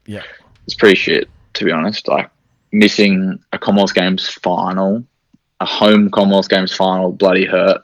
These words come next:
Speaker 2: Like, especially when I knew I was capable of a lot more.
Speaker 1: Mm.
Speaker 2: Um, and then having to ra-, and then having, like,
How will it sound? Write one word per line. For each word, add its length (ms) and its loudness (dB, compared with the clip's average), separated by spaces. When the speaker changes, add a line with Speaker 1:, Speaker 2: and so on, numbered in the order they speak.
Speaker 2:
Like, 220 -8
especially 580 2
when 120 2
I 100 0
knew 240 0
I 80 2
was 120 0
capable 400 2
of 80 -2
a 40 4
lot 280 0
more. 380 -2
Speaker 1:
Mm. 220 -8
Speaker 2:
Um, 580 -6
and 240 -2
then 160 2
having 320 0
to 120 0
ra-, 400 4
and 120 0
then 100 0
having, 520 -2
like, 180 0